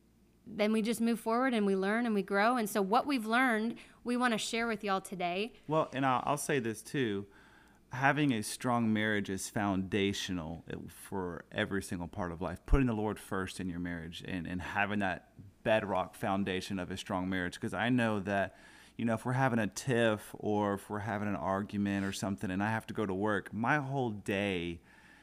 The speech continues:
Speaker 2: is just spent thinking about that. I, I mean, I'm there, I'm present, but I'm not really present. And so I know that when we're strong in our relationship with each other,
Speaker 1: Absolutely.
Speaker 2: it builds so much confidence in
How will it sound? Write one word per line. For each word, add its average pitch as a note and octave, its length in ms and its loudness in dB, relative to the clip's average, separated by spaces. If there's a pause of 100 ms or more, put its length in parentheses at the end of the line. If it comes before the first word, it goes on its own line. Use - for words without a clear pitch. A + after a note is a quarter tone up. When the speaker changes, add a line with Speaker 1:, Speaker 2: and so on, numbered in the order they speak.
(100)
Speaker 2:
is G#2 240 -2
just G2 320 -2
spent G2 380 -6
thinking G#2 320 -2
about G2 240 0
that. G2 200 0
I, G2 200 -2
I - 80 -6
mean, A2 160 0
I'm G#2+ 240 2
there, C#3+ 200 6
I'm G#2+ 140 4
present, A2+ 480 4
but G2+ 80 0
I'm G2 140 2
not F#2+ 200 0
really G2 280 -2
present. G2 640 -2
And G2 180 -2
so G2+ 220 -2
I G#2 100 2
know A#2 160 0
that G2 140 -4
when G2+ 240 -2
we're B2 160 -2
strong A2 720 -2
in G2+ 100 -4
our G2 140 0
relationship F#2+ 580 -4
with G2+ 160 -6
each G2 160 -8
other, G#2+ 380 0 (100)
Speaker 1:
Absolutely. G3 420 -8
Speaker 2:
it G2+ 140 -2
builds A2 240 0
so A#2 160 -4
much G#2+ 220 -6
confidence G#2 500 -4
in G2 80 -2